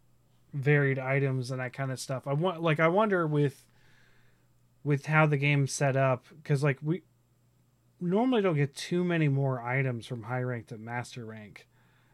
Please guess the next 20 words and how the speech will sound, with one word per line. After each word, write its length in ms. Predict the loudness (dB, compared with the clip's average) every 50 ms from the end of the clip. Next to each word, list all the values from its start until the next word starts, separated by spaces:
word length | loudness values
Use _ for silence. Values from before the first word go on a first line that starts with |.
| _ _ _ _ -8 -6
Um, 540 | -4 -2 -2 -2 -4 -6 -8 -10 -12 -10 -2 2
but 80 | 6 6
I, 320 | 6 6 6 6 6 6
I'd 80 | 6 6
like 140 | 4 0
to 60 | -2 -4
see 120 | -2 -2
some 240 | -2 -2 -2 -4 -2
new 160 | -2 -2 -4
things. 460 | -6 -6 -10 -12 -10 -12 -14 -14 -8 -2
I 80 | 0 2
do 160 | 4 4 6
like 220 | 6 6 4 4 2
the 100 | 0 0
endemic 460 | 0 2 0 0 -2 -2 -4 -4 -4
life 220 | -4 -4 -4 -4
that 100 | -6 -10
we're 140 | -8 -8 -8
getting. 400 | -6 -6 -6 -4 -6 -8 -8 -10 -14 _ _ _ _ _ _ -20 _ _
Uh, 640 | -6 -4 -2 -2 0 0 0 0 -2 -2 -4 -6